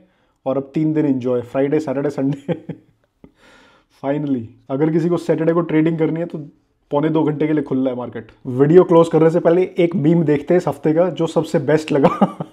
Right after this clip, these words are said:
<laughs> वो है ये, "दादाजी at six A M, me at two P M।" <laughs>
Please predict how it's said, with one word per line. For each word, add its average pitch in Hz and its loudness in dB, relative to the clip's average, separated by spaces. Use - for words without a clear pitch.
<laughs> - -16
वो 143 0
है 147 2
ये, 131 0
"दादाजी 147 2
at 165 2
six 156 -4
A 151 0
M, 196 -10
me 135 2
at 147 -2
two 139 2
P 123 0
M।" 117 -6
<laughs> - 0